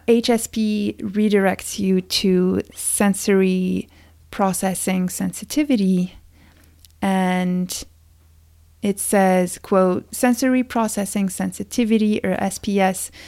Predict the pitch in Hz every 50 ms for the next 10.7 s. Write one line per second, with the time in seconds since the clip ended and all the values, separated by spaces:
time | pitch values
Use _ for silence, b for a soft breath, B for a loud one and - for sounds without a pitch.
0 | B B - - 214 196 196 - - 247 247 233 - 262 233 220 208 208 208 208
1 | 202 196 196 202 196 202 - - - _ _ - 196 185 185 185 185 185 190 -
2 | - - - 233 - - 214 208 196 190 190 190 196 180 185 180 - - - 196
3 | 202 196 208 - - 208 190 180 180 202 208 220 226 214 220 240 240 233 233 226
4 | B B B B B B - 208 190 185 180 180 - - - 269 269 285 277 -
5 | - - - - 202 196 190 - 190 190 - 214 208 202 202 202 196 190 196 -
6 | - 190 175 - 208 - - 233 226 226 - 247 240 233 220 202 196 185 180 190
7 | 185 - - 190 - - - 185 185 180 180 - - 185 180 185 180 - 226 233
8 | 226 - - 240 240 233 233 - - 190 185 190 180 185 180 180 175 - - -
9 | - 226 240 226 - - 208 190 - - 202 196 190 196 196 - 175 - - -
10 | - - 262 247 - 240 - - 247 240 240 233 B